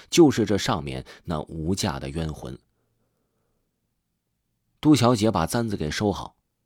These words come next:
就感觉自己的后背一阵的发凉。她猛地回过头来，背后什么都没有。这难道是自己太敏感了吗？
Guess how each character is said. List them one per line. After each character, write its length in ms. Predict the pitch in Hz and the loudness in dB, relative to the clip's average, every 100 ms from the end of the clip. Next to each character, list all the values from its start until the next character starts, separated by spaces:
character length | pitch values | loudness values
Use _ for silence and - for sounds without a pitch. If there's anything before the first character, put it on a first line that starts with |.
| _ _ _ - - | _ _ _ -20 -2
就 140 | 120 | 0
感 220 | 101 78 | 2 0
觉 120 | 76 95 | -2 -4
自 200 | 107 90 | -2 -4
己 120 | 76 | -4
的 120 | 80 | -6
后 180 | - 82 | -4 -2
背 160 | 87 | -2
一 140 | 76 82 | -4 -6
阵 160 | 80 | -6
的 80 | 73 | -8
发 160 | - 80 | -8 -8
凉。 260 | 71 62 - _ _ _ _ - - | -8 -12 -18 _ _ _ _ -18 0
她 120 | 175 | 2
猛 200 | 131 95 | 2 2
地 100 | 110 | -2
回 200 | 104 117 | 0 -2
过 120 | 113 | -2
头 280 | - 76 92 | -4 -4 -4
来， 120 | 101 _ _ | -6 _ _
背 160 | - 170 | 4 4
后 200 | 139 135 | 4 0
什 180 | - - | 0 -4
么 100 | 151 | -4
都 80 | 135 | -4
没 180 | 131 | -4
有。 280 | 151 - - _ _ _ - - - | -6 -8 -18 _ _ _ -20 -18 -6
这 120 | - | 0
难 220 | 170 175 | 2 2
道 200 | 214 196 | 2 0
是 120 | 151 156 | -2 -2
自 180 | 160 | -2
己 140 | 135 82 | -2 -4
太 220 | - 139 | -4 -4
敏 300 | 104 90 180 | -4 -4 -4
感 180 | 139 64 | -4 -6
了 80 | 65 | -12
吗？ 140 | 156 | -14